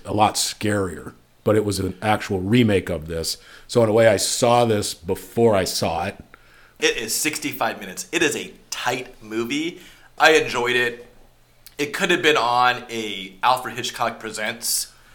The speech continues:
Speaker 2: It could have been on Borat, like, the Thriller episodes.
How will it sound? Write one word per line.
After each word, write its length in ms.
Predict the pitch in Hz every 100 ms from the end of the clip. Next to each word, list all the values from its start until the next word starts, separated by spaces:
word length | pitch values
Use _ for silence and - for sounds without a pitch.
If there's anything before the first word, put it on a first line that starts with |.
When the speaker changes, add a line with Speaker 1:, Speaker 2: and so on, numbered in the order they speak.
| - -
Speaker 2:
It 160 | 123 127
could 120 | -
have 80 | -
been 120 | 135
on 440 | 123 117 110 95
Borat, 360 | 90 113 120 120
like, 220 | 107 -
the 80 | 107
Thriller 540 | - 110 123 127 127
episodes. 840 | - 117 120 127 120 117 117 -